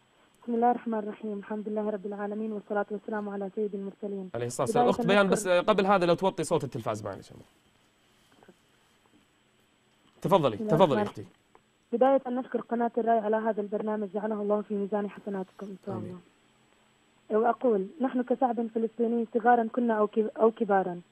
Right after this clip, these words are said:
Speaker 1: ندرك تماما أن العدو يهدف من وراء الحصار أو التضييق على الشعب الفلسطيني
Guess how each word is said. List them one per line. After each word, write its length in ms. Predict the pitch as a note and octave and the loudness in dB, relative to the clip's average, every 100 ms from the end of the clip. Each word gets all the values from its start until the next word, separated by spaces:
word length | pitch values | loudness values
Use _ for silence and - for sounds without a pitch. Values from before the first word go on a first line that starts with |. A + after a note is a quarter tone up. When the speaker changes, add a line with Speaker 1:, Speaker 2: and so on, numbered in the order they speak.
| _ _ | _ _
Speaker 1:
ندرك 260 | B3 A#3+ B3 | 0 0 -2
تماما 380 | B3 B3 B3+ A#3+ | 2 2 4 2
أن 180 | A#3 A#3 | 0 0
العدو 380 | A3+ A3 A#3+ | 2 2 4
يهدف 380 | A3+ B3 A3 - | 4 4 0 -4
من 160 | A3 A3 | -2 0
وراء 300 | A3 A#3+ A3 | 4 2 2
الحصار 460 | G#3 G#3+ A#3+ A3 G#3 | -4 -4 0 2 2
أو 60 | |
التضييق 480 | G#3 G#3 F#3+ G#3+ - | 0 -4 -4 -4 -2
على 160 | G#3 G#3 | -4 -4
الشعب 260 | A#3 G#3 | -4 -2
الفلسطيني 600 | G#3+ G#3+ G3+ A3 G#3+ A3 | -4 -2 -4 -2 0 -2